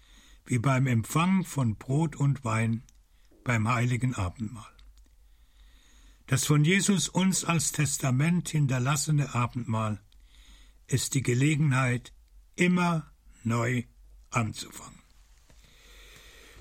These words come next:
Die von Marcus Tullius Cicero überlieferte philosophische Weisheit, "Hör nie auf,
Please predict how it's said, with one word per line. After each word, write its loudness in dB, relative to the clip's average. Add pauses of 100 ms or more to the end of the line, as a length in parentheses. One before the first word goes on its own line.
Die 6
von 4
Marcus 2
Tullius 2
Cicero 0
überlieferte 0
philosophische 0
Weisheit, 0 (560)
"Hör 2
nie 4
auf, 0